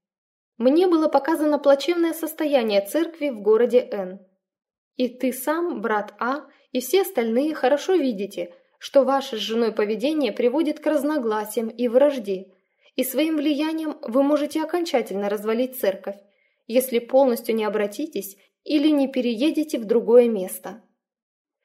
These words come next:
Вы портите и разлагаете всех, кто с вами общается. Кто-то вам сочувствует, поскольку не видит того, что видит Бог. Своим многословием и приятными речами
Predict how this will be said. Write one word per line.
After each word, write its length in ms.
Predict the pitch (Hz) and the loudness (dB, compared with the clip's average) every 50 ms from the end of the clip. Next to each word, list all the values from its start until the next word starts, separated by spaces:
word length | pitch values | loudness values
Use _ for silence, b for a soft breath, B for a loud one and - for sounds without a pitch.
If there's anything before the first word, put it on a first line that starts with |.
| _ _ _ | _ _ _
Вы 200 | 226 214 262 262 | -2 0 0 0
портите 540 | 269 - 254 294 330 339 - 330 330 - 320 | 2 2 2 2 2 2 0 0 0 2 4
и 40 | 294 | 4
разлагаете 640 | 294 277 226 262 247 240 262 277 302 294 294 285 | 4 4 6 6 6 6 6 6 6 4 2 -4
всех, 400 | 277 - - - 233 254 269 269 | -6 -6 -4 2 2 2 2 2
кто 160 | - - 302 285 | -2 -4 -4 -4
с 100 | 294 - | 0 2
вами 260 | 240 240 247 240 226 | 2 2 2 0 -2
общается. 720 | 220 - - - 202 196 190 196 190 - - - - _ _ _ _ _ _ _ _ _ _ | -4 -6 -6 -2 -2 -2 -2 -2 -6 -12 -16 -16 -16 _ _ _ _ _ _ _ _ _ _
Кто-то 320 | - - - 359 359 - 269 | -12 2 2 2 4 4 2
вам 160 | 220 214 220 | 0 0 -2
сочувствует, 800 | 214 - 214 202 - - 254 277 277 - - 254 262 254 262 B B B B B | -4 -4 -6 -6 -4 -6 -6 -6 -6 -8 -6 -6 -6 -6 -6 B B B B B
поскольку 460 | 262 262 262 - - 277 262 - 269 | -2 -2 -2 2 2 2 4 4 4
не 180 | 262 262 277 262 | 4 4 4 2
видит 340 | 254 254 190 208 220 220 - | 0 -2 -2 -2 -6 -6 -4
того, 300 | 240 233 226 269 302 294 | -6 -4 -2 -2 -4 -4
что 180 | - - 247 | 0 0 2
видит 380 | 247 240 254 233 294 277 247 220 | 2 2 0 0 0 0 0 -2
Бог. 340 | 208 196 175 - - - _ _ _ _ _ _ _ _ _ _ _ _ | -2 -4 -4 -4 -8 -16 _ _ _ _ _ _ _ _ _ _ _ _
Своим 360 | - - 233 240 254 240 240 | -12 4 6 6 8 8 6
многословием 800 | 247 240 226 214 226 220 - - 247 277 294 269 240 214 220 220 | 4 4 2 0 -2 -2 -2 2 2 4 4 4 2 0 0 0
и 40 | |
приятными 520 | 220 - 254 277 330 339 339 - 254 247 240 | 0 0 0 2 2 0 2 2 2 2 2
речами 600 | 240 240 240 - - 330 339 294 208 190 190 | 2 2 0 -2 -2 -2 -2 -2 -4 -4 -6